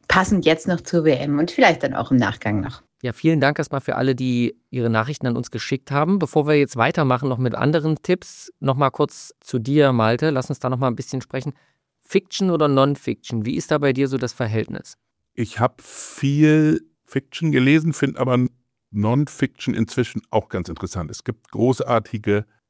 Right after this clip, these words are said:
Speaker 3: ja, nicht Sachbücher, aber doch, es sind schon Sachbücher, die aber, äh, stark an, ja, wenn du so willst, an Elementen der Literatur, der Non-Fiction-Literatur bedienen. Ähm, ich fahre ja auch gerne zu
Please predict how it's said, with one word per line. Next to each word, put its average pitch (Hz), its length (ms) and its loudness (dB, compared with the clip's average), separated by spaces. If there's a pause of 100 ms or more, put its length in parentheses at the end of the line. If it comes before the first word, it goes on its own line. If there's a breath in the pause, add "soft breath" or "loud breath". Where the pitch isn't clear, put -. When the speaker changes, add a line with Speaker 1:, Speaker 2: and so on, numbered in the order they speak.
(120)
Speaker 3:
ja, 107 220 -2
nicht 110 200 2
Sachbücher, 165 420 0
aber 131 120 4
doch, 170 160 2
es 123 80 -4
sind 156 140 0
schon 127 180 2
Sachbücher, 143 440 0
die 131 200 -2
aber, 117 440 2
äh, 123 80 -4
stark - 540 0
an, 110 360 2 (240)
ja, 85 320 -2 (120)
wenn 101 120 4
du 98 60 2
so 92 180 0
willst, 101 320 -2
an 98 160 -2
Elementen 104 600 0
der 107 120 4
Literatur, 107 600 2
der 101 120 4
Non-Fiction-Literatur 101 1040 0
bedienen. 110 500 -2 (600)
Ähm, 98 240 0
ich - 100 -10
fahre 107 180 2
ja 131 60 2
auch 113 120 -2
gerne 110 340 2
zu 95 380 -2